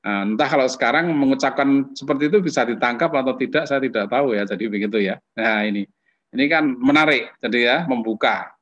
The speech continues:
Ya, orang kemudian apa? Ah, ini ya. Nah, kemudian baru beliau apa? Mengisi pengajian. Ya. Baik, silahkan. Siapa yang bertanya atau memberi tanggapan?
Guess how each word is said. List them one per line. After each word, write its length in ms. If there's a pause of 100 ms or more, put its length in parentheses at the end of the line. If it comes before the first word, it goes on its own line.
(100)
Ya, 160
orang 400
kemudian 240
apa? 400
Ah, 480 (400)
ini 320
ya. 240 (840)
Nah, 320
kemudian 440
baru 540
beliau 320
apa? 400
Mengisi 640 (340)
pengajian. 640 (460)
Ya. 180 (240)
Baik, 240
silahkan. 560
Siapa 320
yang 220
bertanya 680 (240)
atau 280
memberi 1120
tanggapan? 580